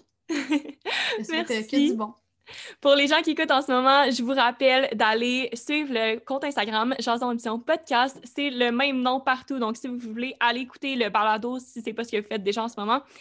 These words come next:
Speaker 1: sur YouTube, je vous invite à aller sur YouTube, euh, sur la chaîne Jason Ambition Podcast. Sinon, on a aussi la page Facebook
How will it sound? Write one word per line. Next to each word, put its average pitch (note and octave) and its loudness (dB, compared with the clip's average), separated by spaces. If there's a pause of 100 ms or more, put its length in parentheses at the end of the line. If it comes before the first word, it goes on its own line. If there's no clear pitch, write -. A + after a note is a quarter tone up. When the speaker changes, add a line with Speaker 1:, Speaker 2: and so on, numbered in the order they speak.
(160)
Speaker 1:
sur D#4+ -2
YouTube, C4+ -4
je A#3 -8
vous B3+ -6
invite A#3+ -2
à G#3+ -2
aller A#3 -6
sur C4 -4
YouTube, A#3 -6 (100)
euh, F#3+ 0
sur C4+ -4
la C4+ 4
chaîne B3+ -2
Jason B3 -2
Ambition B3+ -2
Podcast. C#4 -4 (360)
Sinon, D#4 -2
on D#4 -2
a D#4+ -2
aussi D4 -8
la C4 2
page B3+ 0
Facebook C#4+ -4